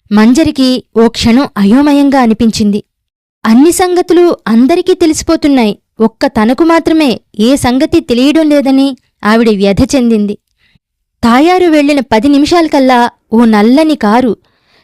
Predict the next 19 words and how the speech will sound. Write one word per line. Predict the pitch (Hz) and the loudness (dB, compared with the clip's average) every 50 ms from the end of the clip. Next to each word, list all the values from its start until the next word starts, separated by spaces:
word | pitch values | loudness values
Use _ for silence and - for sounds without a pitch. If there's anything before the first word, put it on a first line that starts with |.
| _ - | _ -4
ఏది | 220 226 247 294 349 349 349 | -2 0 2 2 2 0 0
ముక్కో | 302 277 277 269 _ - - 359 381 370 320 - _ - | 0 0 -2 -4 _ -2 0 2 2 2 0 -4 _ -6
ఏది | 214 220 254 294 254 294 | -4 -2 -2 0 0 0
ముఖమో | 262 233 240 233 - 320 302 311 302 277 240 - _ _ - | 0 0 0 0 0 0 0 0 0 -2 -4 -8 _ _ -4
తెలియని | 247 254 277 330 349 330 294 | -2 0 0 0 0 -2 -4
కారొచ్చి | - - 220 214 226 277 330 330 330 - - 262 247 254 220 - _ - | -4 -4 -2 0 0 0 0 -2 -2 -4 -4 -4 -4 -6 -8 -10 _ -4
వాకిటి | 202 214 214 - - - | -2 -2 -2 -2 -2 0
ముందాగింది. | 277 269 254 233 214 208 202 220 214 202 190 202 - _ _ _ _ _ _ _ _ _ _ _ _ _ _ _ _ - | 0 0 0 2 0 0 0 0 -2 -2 -4 -6 -8 _ _ _ _ _ _ _ _ _ _ _ _ _ _ _ _ -2
అందులోంచి | 240 240 294 320 330 294 302 330 359 339 392 339 | 0 0 2 2 2 2 0 0 0 0 -2 -2
వెంకటేశ్వర్లు | 240 240 226 226 247 - - 392 392 - - 359 339 311 311 | 0 0 -2 -2 -2 -2 0 0 0 0 0 -2 -2 -2 -2
దిగిందాకా | 214 190 233 202 269 294 320 320 302 285 285 285 262 254 247 240 - _ _ _ _ _ _ - | -2 -2 -2 0 0 0 0 0 0 0 0 0 0 0 0 -2 -6 _ _ _ _ _ _ -4
ఆ | 226 247 | -4 -2
కారు | 247 - 233 226 277 349 392 | 0 0 0 0 0 0 -2
తమ | 370 - 233 214 233 285 | -2 -2 -2 -2 0 0
ఇంటి | 339 370 370 339 370 | 0 0 0 -2 -2
కోసమే | - 359 359 349 - 349 370 359 | 0 0 0 0 0 -2 -2 0
వచ్చినట్లు | 320 254 226 - 262 311 320 - - 254 247 262 269 - _ _ - | 0 0 -2 -2 -2 -2 -2 0 0 0 0 0 -2 -6 _ _ -4
మంజరి | 202 202 214 233 285 349 277 | -2 0 0 0 0 0 0
అనుకోలేదు. | 240 202 202 226 226 311 320 302 269 226 185 208 196 | 0 0 -2 -2 -2 -2 0 0 0 -2 -2 -4 -10